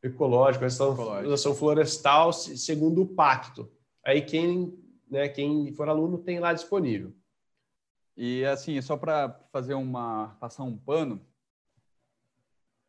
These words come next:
Speaker 2: um, um loteamento, muito provavelmente, você precisa, isso como a, foi a pergunta da Aline, você vai ter que suprimir uma vegetação pra conseguir implementar os lotes, a, a, o arruamento. Então, não, é uma pastagem antiga que tem um monte de arvorezinha lá,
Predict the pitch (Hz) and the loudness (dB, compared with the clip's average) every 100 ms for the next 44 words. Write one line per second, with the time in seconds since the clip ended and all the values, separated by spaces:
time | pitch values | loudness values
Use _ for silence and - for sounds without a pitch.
0 | _ 127 143 147 170 185 190 180 190 190 | _ -12 -10 -8 -4 -2 -2 -2 -2 -4
1 | 175 202 196 214 202 175 165 160 135 156 | -6 -4 -4 -4 -2 0 0 -2 -2 -4
2 | 156 127 131 147 131 - 156 160 170 156 | -6 -8 -12 -12 -12 -14 -12 -10 -10 -10
3 | 143 147 143 127 117 139 127 123 131 127 | -8 -4 -4 -4 -6 -6 -6 -4 -6 -6
4 | 131 127 139 120 113 107 110 117 143 151 | -8 -4 -4 -4 -8 -14 -16 -12 -10 -10
5 | 156 - 165 165 165 180 190 185 175 170 | -12 -12 -10 -8 -6 -8 -6 -6 -6 -6
6 | 147 - 135 156 147 _ _ 139 147 165 | -8 -4 -6 -6 -12 _ _ -6 -6 -8
7 | 156 151 151 143 156 151 151 143 135 127 | -12 -12 -12 -8 -6 -6 -6 -6 -6 -6
8 | 117 123 151 147 - 170 160 - 104 120 | -8 -4 -2 -2 -2 -6 -6 -8 -12 -8
9 | 117 110 95 _ _ _ _ 120 117 110 | -6 -8 -10 _ _ _ _ -10 -6 -6
10 | 110 104 101 - 127 123 131 147 165 160 | -6 -8 -8 -8 -4 -4 -2 -4 -2 -4
11 | 160 160 139 131 135 135 143 120 127 131 | -4 -6 -8 -6 -6 -6 -8 -6 -6 -4
12 | 135 131 143 135 - 143 139 139 131 151 | -4 -4 -6 -6 -4 -4 -4 -8 -8 -8
13 | 147 120 143 147 151 151 151 147 143 131 | -8 -8 -8 -8 -8 -4 -4 -4 -8 -8
14 | 139 131 131 127 | -8 -6 -6 -8